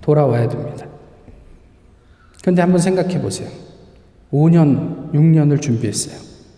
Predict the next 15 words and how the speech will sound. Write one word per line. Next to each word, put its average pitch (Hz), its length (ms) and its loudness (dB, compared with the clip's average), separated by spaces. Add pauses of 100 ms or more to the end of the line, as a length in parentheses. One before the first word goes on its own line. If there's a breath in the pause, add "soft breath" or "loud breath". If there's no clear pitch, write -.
(360)
그래서 151 240 0
이제 139 180 0
눈앞이 139 460 0
한 160 140 -2
백 147 140 0
미터쯤 151 520 0
남았어요, 117 480 -4
정상이. 120 600 -6 (680)
근데 135 200 0
오후 139 200 2
한 156 160 2
시가 185 240 -2
됐어요. - 340 -8 (920)
가시겠습니까? 160 760 -2
내려가시겠습니까? - 920 -4